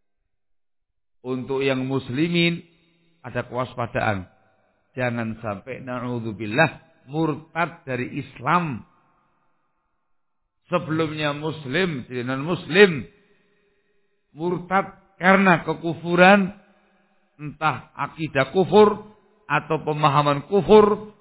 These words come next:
atau ucapan kufur, tindakan kufur akbar. Hati-hati, jangan sampai murtad dari Islam karena kesyirikan,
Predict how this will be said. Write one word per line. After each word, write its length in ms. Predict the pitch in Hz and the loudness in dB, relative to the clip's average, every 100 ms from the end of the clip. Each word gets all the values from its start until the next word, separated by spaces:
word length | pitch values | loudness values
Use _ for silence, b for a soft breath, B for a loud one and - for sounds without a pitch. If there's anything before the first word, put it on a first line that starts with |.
| _ _ | _ _
atau 400 | 147 147 160 156 | -12 -10 -8 -6
ucapan 400 | 151 151 147 147 | -2 0 0 -2
kufur, 640 | 196 196 196 220 208 - - - _ | -2 6 10 10 8 2 -8 -20 _
tindakan 560 | 160 147 139 143 143 - | -8 -2 0 0 -4 -2
kufur 320 | 214 160 190 | -2 4 4
akbar. 560 | 202 202 170 214 202 - - _ _ _ _ _ _ _ _ _ _ _ _ _ _ _ _ _ _ _ _ _ _ _ | 6 4 8 8 8 -2 -18 _ _ _ _ _ _ _ _ _ _ _ _ _ _ _ _ _ _ _ _ _ _ _
Hati-hati, 880 | 147 185 196 196 208 202 220 202 170 | -6 -4 0 2 4 2 0 -4 0
jangan 320 | 196 185 190 | 2 4 4
sampai 200 | 185 185 | 4 2
murtad 520 | 180 240 247 240 190 | 4 4 4 2 4
dari 240 | 180 185 185 | 2 0 -4
Islam 320 | - 196 185 | 2 2 4
karena 200 | 185 185 | 2 2
kesyirikan, 640 | 190 - 180 196 202 202 | 0 0 0 2 6 8